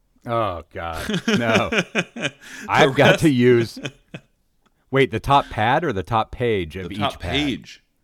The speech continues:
Speaker 1: Yeah. Okay. So,
Speaker 2: The top
Speaker 1: uh,
Speaker 2: page.
Speaker 1: that's the protective top page.
Speaker 2: Yeah.
Speaker 1: The next page is the one you wanna start with.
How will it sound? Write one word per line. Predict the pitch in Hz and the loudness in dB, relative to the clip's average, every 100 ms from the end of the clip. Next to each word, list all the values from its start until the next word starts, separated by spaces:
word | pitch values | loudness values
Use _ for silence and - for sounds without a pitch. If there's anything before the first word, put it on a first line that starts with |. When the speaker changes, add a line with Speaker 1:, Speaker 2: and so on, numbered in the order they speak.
| _ _ _ _ _ _ | _ _ _ _ _ _
Speaker 1:
Yeah. | 139 151 - _ | -10 -10 -10 _
Okay. | 156 - 147 165 80 | -8 -4 -2 -2 -4
So, | - 117 117 110 | -8 -4 -2 -2
Speaker 2:
The | 110 | -4
top | 110 | -4
Speaker 1:
uh, | 110 110 | -2 -4
Speaker 2:
page. | 110 117 98 - - | -6 -10 -10 -12 -4
Speaker 1:
that's | 131 - | -2 -2
the | - 147 | 0 0
protective | 151 139 139 131 - 131 123 _ _ _ _ - | 2 0 0 -2 -2 -4 -4 _ _ _ _ -10
top | - 156 - | 0 0 0
page. | - 110 87 73 76 | -8 -6 -6 -8 -12
Speaker 2:
Yeah. | 90 73 67 _ | -14 -16 -20 _
Speaker 1:
The | - 113 | -8 -2
next | 147 180 - | -2 -2 -6
page | 123 110 101 95 | -4 -2 -2 -6
is | 82 | -10
the | 101 | -8
one | 98 98 | -8 -6
you | 95 | -6
wanna | 98 78 | -8 -8
start | - 98 113 - | -10 -10 -10 -12
with. | 80 - | -16 -16